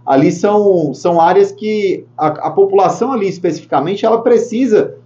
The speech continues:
de uma orientação, de uma conversa, de uma campanha de conscientização, e aí não só, é, nos meios de comunicação tradicional, como a T V, rádio, é, outdoors, mas, inclusive, iniciativas da, da, da, da, da prefeitura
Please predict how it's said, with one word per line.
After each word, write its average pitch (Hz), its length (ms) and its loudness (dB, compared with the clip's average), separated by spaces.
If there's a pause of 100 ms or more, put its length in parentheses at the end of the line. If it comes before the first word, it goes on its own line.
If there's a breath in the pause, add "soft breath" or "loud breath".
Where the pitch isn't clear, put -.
(140)
de 135 120 -4
uma 175 80 2
orientação, 170 760 0
de 147 80 0
uma 151 120 0
conversa, 143 560 0
de 139 80 -4
uma 156 120 -2
campanha 185 480 0
de - 80 -8
conscientização, 160 920 -2 (280 loud breath)
e 160 80 2
aí 175 80 4
não 214 180 2
só, - 520 0 (160)
é, 135 180 2
nos 139 180 -2
meios 151 200 2
de 151 60 -6
comunicação 151 600 0
tradicional, 139 720 0
como 135 160 -2
a 131 40 -2
T 120 200 -4
V, 139 300 2
rádio, 120 680 0 (260 soft breath)
é, 113 160 2
outdoors, 127 720 0 (260 loud breath)
mas, 190 540 0 (180)
inclusive, 196 420 -4
iniciativas 214 640 2
da, 202 300 4
da, 160 240 0
da, 151 220 2
da, 135 260 -2
da 143 120 -2
prefeitura 160 800 0